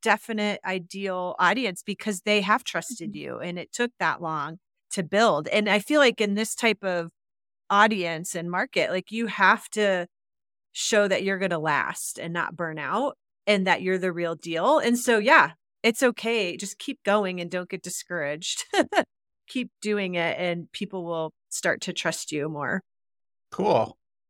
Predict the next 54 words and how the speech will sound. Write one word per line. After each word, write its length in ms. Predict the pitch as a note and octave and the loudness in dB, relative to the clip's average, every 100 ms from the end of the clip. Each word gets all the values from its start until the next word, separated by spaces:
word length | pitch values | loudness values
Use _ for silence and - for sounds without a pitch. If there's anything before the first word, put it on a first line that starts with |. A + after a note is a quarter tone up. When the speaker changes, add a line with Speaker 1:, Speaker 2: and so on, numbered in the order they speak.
| _ _ _ | _ _ _
Speaker 3:
So 140 | - | 0
we've, 240 | E3+ F3 - | 2 2 0
we've 200 | E3 D3+ | -4 0
heard 360 | F#3 G#3+ A3+ F3+ | 2 4 4 2
a 100 | D#3 | 0
little 240 | D#3 E3+ F3 | 2 2 4
bit 220 | E3+ E3 | 2 2
about 340 | D3 C#3+ C3 C3+ | 2 2 2 0
Lisa, 320 | D3 C3 C#3+ | -6 -2 -2
how 160 | C#3+ | -2
she 200 | C3 - | -4 -6
uses 500 | D#3+ C#3 C3+ C3 A#2 | -8 -6 -6 -6 -8
her 180 | - D3 | -6 -6
lead 280 | B2 A#2+ A2 | -4 -6 -4
magnets. 560 | A2+ A2+ A2 B2 - - - | -2 -2 -2 -6 -8 -18 -6
Uh, 200 | B2+ A#2+ | -4 -4
Dawn, 360 | A2+ C3+ C#3 C3 _ - | -2 0 0 -4 _ -14
she 180 | - C3+ | -8 -4
mentioned 360 | D3 C#3 C3+ | -4 -4 -6
your 140 | C#3 C#3+ | -4 -2
lead 220 | B2 A2+ | -2 -2
magnet. 320 | A#2+ A#2 A#2+ | -2 -2 -4
How 260 | - D#3 E3+ | 0 2 2
do 80 | D3+ | 0
you 120 | C#3+ | -8
use 300 | C#3 C3 A#2 | -8 -12 -10
lead 180 | B2 A#2 | -10 -2
magnets 440 | B2 A2+ A#2 - | -2 0 -6 -8
in 120 | A#2+ | -8
your 140 | A2+ A2+ | -8 -8
practice? 600 | _ _ _ - - - _ _ _ _ _ _ _ _ | _ _ _ -20 -20 -20 _ _ _ _ _ _ _ _
Speaker 1:
Yeah, 300 | A3+ D4+ E4+ | 4 8 8
so 200 | - C#4+ | 6 0
it's 200 | D4 D#4 | -2 2
a 60 | A4+ | 4
little 220 | G4 D#4+ | 6 6
bit 180 | C#4 A3+ | 4 4
new 220 | G#3+ A#3+ | 4 2
to 100 | C4+ | -2
me, 200 | G#3 F3+ | -4 -4
honestly. 600 | E3 F3 G3+ - F#3+ F3+ | -2 -2 -2 -4 -2 0
I 120 | G3 | 0
feel 300 | F#3+ - B3+ | -2 0 2
like 280 | B3 A3 G3 - | 6 4 2 0
I 100 | G3 | 0
was 140 | G3 | 0
so 200 | - G#3+ | 0 0
overwhelmed 520 | G#3+ G3 F3 E3 E3+ F3+ | 2 -2 -2 -2 -2 -6
when 160 | F#3 | -4
I 120 | E3 | -4
was 140 | D3+ - | -4 -6
starting 720 | - F3+ E3 E3 D#3 D3+ - | -4 -2 -2 -2 -6 -8 -12
that 320 | D#3+ E3 D3+ - | -2 0 0 0
I, 520 | D#3+ D#3+ E3 E3 E3+ | 2 2 2 -2 -6